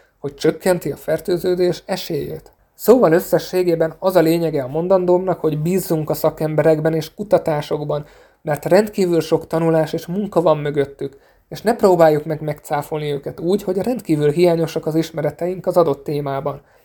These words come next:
Én sem bírálom felül őket, és nem az észt próbálom osztani, csupán utána járok és utána nézek hiteles forrásokból egy-egy témának,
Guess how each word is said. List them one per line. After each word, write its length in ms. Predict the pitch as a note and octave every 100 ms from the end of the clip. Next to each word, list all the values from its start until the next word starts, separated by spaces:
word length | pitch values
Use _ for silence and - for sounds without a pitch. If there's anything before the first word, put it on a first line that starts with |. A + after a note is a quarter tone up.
| _
Én 120 | F3
sem 220 | G3 E3 D#3
bírálom 380 | D#3 D#3 D3+
felül 340 | D3 D#3 D3+ D3+
őket, 360 | D3+ D3+ F3+
és 160 | F#3+ E3
nem 160 | G3 F3+
az 120 | D3
észt 220 | D#3+ D#3
próbálom 440 | - D3 D3 C#3
osztani, 400 | C#3+ C#3+ - D#3 E3 - _ _
csupán 320 | _ - E3+ F3+
utána 320 | A3+ F3 D#3
járok 340 | D#3 D#3+ E3
és 140 | F3 G#3
utána 320 | G3+ F3 D3+
nézek 320 | D#3 D3+ D3+
hiteles 420 | G3+ G3 C#3+ C3+
forrásokból 640 | - D#3+ D#3 D#3 F#3 F3 F3+
egy-egy 320 | F#3 D#3 D3
témának, 600 | - D3+ D#3 D3 F3 G3